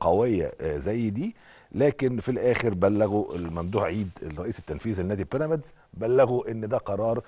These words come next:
من ملاك النادي، ما فيهوش هزار يعني، ولازم يشارك في هذه المباراه بصفته، آه، وصيف الدوري المصري. والحقيقه الناس الملاك بتوع نادي، آه، بيراميدز حتى هم اعلنوا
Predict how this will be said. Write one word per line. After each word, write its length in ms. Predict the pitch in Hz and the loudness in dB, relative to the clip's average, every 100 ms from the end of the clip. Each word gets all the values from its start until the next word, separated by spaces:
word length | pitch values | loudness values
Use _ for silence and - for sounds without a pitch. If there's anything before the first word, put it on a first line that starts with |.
| - - - | -12 -18 -2
من 280 | 110 131 | 0 2
ملاك 380 | 95 95 117 - | 0 -2 -4 -4
النادي، 380 | 85 90 113 151 | -8 -6 -8 -6
ما 60 | 175 | -6
فيهوش 240 | 180 - | -6 -6
هزار 280 | 139 139 87 | -2 0 0
يعني، 240 | 71 60 - _ _ _ | -2 -6 -12 _ _ _
ولازم 380 | 92 120 110 90 | -2 0 0 -4
يشارك 340 | 76 110 107 | -4 -4 -4
في 120 | 82 | -6
هذه 220 | 82 101 82 | -4 -4 -4
المباراه 460 | 76 76 87 101 | -6 -4 -2 -2
بصفته، 640 | 85 82 123 117 117 - 135 - - - _ | -2 -4 -2 0 -2 -2 -8 -10 -20 -20 _
آه، 280 | 87 80 71 | -2 0 0
وصيف 520 | 69 78 - 107 - - | 0 -2 -2 -4 -4 -14
الدوري 320 | 67 92 87 | -8 -6 -6
المصري. 520 | 76 98 147 170 165 - - _ | -6 -6 -6 -6 -8 -12 -20 _
والحقيقه 500 | 139 127 135 131 120 | -4 0 0 2 2
الناس 640 | 113 95 95 107 - - - | 0 -4 -4 -4 -4 -10 -8
الملاك 640 | 82 80 80 90 98 - - | -6 -4 -4 -2 -4 -8 -10
بتوع 360 | 113 - 98 87 | -8 -4 -2 -2
نادي، 520 | 90 92 82 - 76 | -2 -4 -6 -6 -8
آه، 60 | - | -6
بيراميدز 380 | 101 110 110 92 | -4 -2 -2 -2
حتى 260 | - 92 87 | -4 -4 -2
هم 160 | 92 | -2
اعلنوا 400 | 76 67 85 95 | 0 0 0 -2